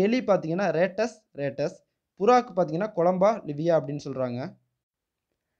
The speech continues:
அடுத்து புளிய மரத்துக்கு பாருங்க டேமரிண்டஸ் இண்டிகா அப்படின்னு சொல்றாங்க. புளிய மரத்து-, புளிய மரத்துக்கு டேமரிண்டஸ் இண்டிகா அப்படின்னு சொல்றாங்க. எலுமிச்சைக்கு பாருங்க சிட்ரஸ் அருண்டிஃபோலியா அப்படின்னு சொல்றாங்க. சிட்ரஸ் அருண்டிஃபோலியா. வேப்ப மரத்துக்கு பாருங்க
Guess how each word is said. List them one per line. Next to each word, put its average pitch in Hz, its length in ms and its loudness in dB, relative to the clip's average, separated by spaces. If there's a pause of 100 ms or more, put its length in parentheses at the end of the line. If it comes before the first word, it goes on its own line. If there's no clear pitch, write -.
(120)
அடுத்து 185 220 0 (140)
புளிய 262 220 4 (100)
மரத்துக்கு 180 380 0
பாருங்க 147 260 0 (180)
டேமரிண்டஸ் 208 640 2 (220)
இண்டிகா 180 340 4 (200)
அப்படின்னு 151 320 -4
சொல்றாங்க. 131 280 -4 (120)
புளிய 156 260 -4
மரத்து-, 156 260 -4 (220)
புளிய 165 260 0
மரத்துக்கு 165 360 0 (360)
டேமரிண்டஸ் 185 560 2 (140)
இண்டிகா 175 380 2
அப்படின்னு 156 300 -4
சொல்றாங்க. 131 340 -6 (480)
எலுமிச்சைக்கு 233 640 2
பாருங்க 139 260 0 (420)
சிட்ரஸ் 233 500 -2 (160)
அருண்டிஃபோலியா 185 680 0
அப்படின்னு 151 280 -4
சொல்றாங்க. 131 380 -6
சிட்ரஸ் 180 360 -6 (180)
அருண்டிஃபோலியா. 160 920 -2 (400)
வேப்ப 262 320 2
மரத்துக்கு 180 400 0
பாருங்க 143 240 -2